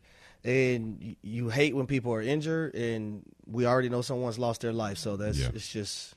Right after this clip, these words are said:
Speaker 1: senseless.
Speaker 2: Yeah, we'll continue to monitor this situation, provide updates when we have them. By the way, if you want full coverage, it's right now happening on E S P N, part of Sports Center. Freddie and Harry, Harry Douglas, Freddie Coleman on E S P N Radio, presented by Progressive Insurance,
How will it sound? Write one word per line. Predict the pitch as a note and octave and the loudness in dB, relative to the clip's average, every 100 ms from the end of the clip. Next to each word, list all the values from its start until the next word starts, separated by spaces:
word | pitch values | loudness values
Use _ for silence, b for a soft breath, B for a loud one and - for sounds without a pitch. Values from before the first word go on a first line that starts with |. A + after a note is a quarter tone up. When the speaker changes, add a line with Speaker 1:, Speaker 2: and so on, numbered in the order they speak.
| _ | _
Speaker 1:
senseless. | - - A2+ G2 F#2+ - A2+ | -6 -4 -2 -4 -10 -10 -6
Speaker 2:
Yeah, | D2 | -4
we'll | C2+ D#2 | 0 0
continue | - F2 F#2+ F2+ | 2 4 6 6
to | |
monitor | E2 F2 F#2 F#2+ | 4 4 4 4
this | F2 - | 2 2
situation, | F#2 - F2+ F2+ | 0 0 0 2
provide | E2+ E2+ E2+ | 0 0 0
updates | F#2 F2+ D2 F2+ - - | 0 -2 2 0 0 -4
when | F2 F#2 | 0 2
we | F2+ F#2+ | 4 4
have | E2 F2 E2 | 4 2 2
them. | E2 | 0
By | D#2 E2+ | 2 4
the | E2+ | 4
way, | E2+ | 2
if | D#2 | 2
you | D#2+ | 0
want | D#2 D2 - - - | 0 0 -4 -16 0
full | G2 F#2 | 4 4
coverage, | - G#2 G2 G2+ - | 6 6 6 4 0
it's | D#2+ | -4
right | C#2 E2+ F2 | 2 2 2
now | E2 D2+ | 2 2
happening | E2+ E2 E2+ D2+ - b b - | 2 2 2 0 -2 b b -4
on | D#2+ D2+ | -4 -2
E | F2 E2+ D#2 | 2 4 4
S | D#2 | 2
P | - E2 | 0 2
N, | D2+ C#2 | 2 2
part | - C#2+ C2 b b | 0 0 -2 b b
of | D2 C#2+ | -2 -2
Sports | - D2+ C2 - | -2 -2 -2 0
Center. | - D#2+ A#1 - | 2 2 2 -4
Freddie | E2+ E2+ | 0 2
and | E2+ | 2
Harry, | D2+ F2 F2+ | 4 4 4
Harry | E2+ E2+ | 4 2
Douglas, | D2+ F2+ F2+ E2+ | 2 4 4 2
Freddie | - F2 D#2+ | 2 2 4
Coleman | F#2+ G2 F2+ | 4 6 6
on | D2+ | 4
E | D#2+ | 4
S | D#2+ | 2
P | - D2 | 2 0
N | C#2+ | 4
Radio, | F2 F2+ F2 E2+ b b _ | 6 6 6 6 b b _
presented | E2+ D2 F2+ D#2+ | 0 4 4 4
by | E2+ D#2 | 2 2
Progressive | D#2+ F2 F2+ - | 2 4 4 4
Insurance, | D2 - G#2 G#2 | 2 6 6 6